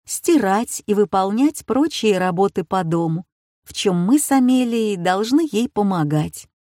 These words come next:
поскольку мы девочки". Учебой нам полагалось заниматься не менее четырех часов в день. Но нам еще много чем полагалось заниматься.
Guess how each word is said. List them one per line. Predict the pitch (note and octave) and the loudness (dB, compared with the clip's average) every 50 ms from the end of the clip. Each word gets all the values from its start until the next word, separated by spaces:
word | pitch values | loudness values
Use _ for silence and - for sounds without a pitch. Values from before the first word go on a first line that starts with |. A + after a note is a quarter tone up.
| _ | _
поскольку | - G#3+ G#3+ - - - F4 F4 - - G3 F#3 | -4 -4 -4 -4 -2 -2 -2 -2 -2 -4 -4 -4
мы | F3+ G3+ B3 A3+ | -2 -2 -2 -2
девочки". | F#3 D#3 D3+ E3 E3+ E3 D#3 D#3+ D3+ - - - - - - - _ _ _ _ _ _ _ _ _ _ _ _ _ _ _ _ _ _ | -2 0 0 0 0 0 -2 -4 -6 -10 -14 -16 -18 -18 -18 -18 _ _ _ _ _ _ _ _ _ _ _ _ _ _ _ _ _ _
Учебой | - C#4 - - F4 E4+ A#3+ A#3 A3 G3+ | 0 0 0 2 0 0 2 2 2 2
нам | G#3 G#3+ G#3+ G3+ | 2 0 0 2
полагалось | G#3+ G#3 G3+ G3+ G3+ G3 A3+ A#3 G#3+ G3+ F#3 | 2 2 2 2 0 0 0 0 0 0 0
заниматься | E3+ F3+ F#3+ F#3+ G3+ G#3+ B3+ D4+ D#4+ - - - G#3 | 0 -2 -2 -2 0 0 0 0 0 -2 -2 -2 0
не | G3 F#3+ | 0 0
менее | F#3+ G3 A3+ C4+ D4+ D4 C#4 C4 A#3+ - | 0 2 4 4 6 6 6 4 2 0
четырех | - - G#3 D#3+ - E3+ G3 A3+ C#4 C4+ - | -2 -6 -6 -4 -2 0 2 2 0 0 -2
часов | - - F#3+ E3 - - - F3 G3 G3 - | -6 -8 -6 -6 -6 -4 -4 -4 -4 -4 -6
в | - F3 E3+ E3+ | -8 -6 -4 -4
день. | D3+ D3+ D#3+ E3 D3+ D3+ D#3+ D#3+ - _ _ _ _ _ _ _ _ _ _ _ _ _ _ _ _ _ _ _ _ - | -2 -2 0 0 0 0 -2 -6 -10 _ _ _ _ _ _ _ _ _ _ _ _ _ _ _ _ _ _ _ _ -4
Но | G3+ G3+ G3 | -2 0 2
нам | G3 G3 F#3+ F#3+ | 2 0 0 0
еще | F#3 G3+ G#3 G3+ - - D4+ D#4 | -2 -2 -2 -4 -2 -2 0 2
много | B3 F3+ E3 E3+ E3+ E3+ F3 | 2 2 2 0 0 -2 -2
чем | - - - D3 D#3 D#3 | -4 -2 0 0 0 0
полагалось | - F#3 F3 F3 F3+ F#3 F3 F3 D#3+ D3 D3 D3+ D#3 | 0 0 0 0 0 0 0 0 2 2 2 2 0
заниматься. | D#3 F3+ F#3+ F#3+ G#3 G#3+ G#3+ G3 D3+ C#3+ - - - - | -2 -2 -2 -2 0 0 0 0 -2 -4 -6 -12 -16 -18